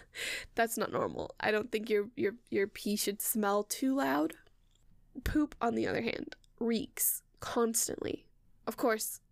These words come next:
I think it's not supposed, I don't even know. I don't, I'm getting a little bit too personal right now. I'm realizing I, <laughs> well, Bur-, Burger King Whopper poop it is. I, like,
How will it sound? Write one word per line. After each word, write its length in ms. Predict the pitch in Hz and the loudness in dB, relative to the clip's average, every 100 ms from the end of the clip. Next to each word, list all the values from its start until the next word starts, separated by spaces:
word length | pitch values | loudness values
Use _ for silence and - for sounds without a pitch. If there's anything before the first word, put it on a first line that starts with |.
| - | -4
I 180 | - 220 - _ | 0 0 -4 _
think 520 | - 214 233 240 - - _ - - | 0 0 0 -4 -10 -12 _ -20 -6
it's 240 | 233 - - | -4 0 2
not 200 | 226 233 | 2 2
supposed, 260 | 269 294 | 2 2
I 120 | - 359 | 4 6
don't 180 | 403 | 6
even 220 | 330 262 - | 4 2 -2
know. 160 | - - | -2 0
I 80 | 277 | 0
don't, 180 | 311 - - - - - - _ - _ _ _ - _ - | 0 -2 -16 -20 -20 -20 -20 _ -20 _ _ _ -20 _ 2
I'm 80 | 494 539 | 2 2
getting 200 | - 480 | 0 4
a 160 | 427 440 | 6 8
little 200 | 415 440 | 6 4
bit 160 | 427 - | 2 0
too 160 | - | 0
personal 580 | 359 381 381 381 427 392 | 2 4 4 4 4 4
right 220 | 330 269 | 4 2
now. 440 | 247 269 285 285 285 - - | 0 2 2 2 -2 -10 -2
I'm 220 | 254 247 | 2 4
realizing 580 | 262 262 254 247 247 247 - - - - | 6 6 4 4 2 0 -4 -20 -16 -4
I, 200 | - - 605 - - - - - | -2 0 -2 -2 -2 -4 -16 -20
<laughs> 600 | - _ _ - - - | -20 _ _ -20 -20 -2
well, 240 | 285 359 587 - - - - - - _ _ _ _ | 2 4 2 -2 -20 -20 -20 -20 -20 _ _ _ _
Bur-, 140 | - 247 - - | 0 0 0 -2
Burger 300 | 240 254 269 | 2 4 4
King 220 | 302 277 | 4 4
Whopper 360 | 262 254 247 240 | 4 2 2 0
poop 280 | 269 226 | 0 0
it 100 | - | 2
is. 380 | - - - - - | 2 0 -2 -10 -6
I, 200 | 135 - - - | -4 -4 -8 -6
like, 300 | - 57 - | -2 -2 -6